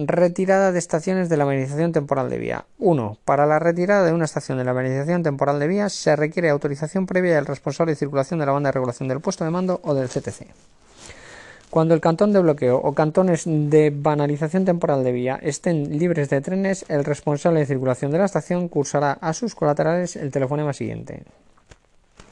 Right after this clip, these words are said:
el cuatro treinta. Entre tal, tal y tal, tal, no hay ningún tren por vía uno, dos, tal, tal. Banalizada temporalmente. Cesa mi intervención en la banalización temporal de vía.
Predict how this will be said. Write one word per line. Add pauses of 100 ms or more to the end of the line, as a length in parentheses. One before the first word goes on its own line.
(200)
el
cuatro
treinta. (800)
Entre
tal,
tal
y
tal,
tal,
no
hay
ningún
tren
por
vía
uno,
dos,
tal,
tal. (520)
Banalizada
temporalmente.
Cesa
mi
intervención
en
la
banalización
temporal
de
vía.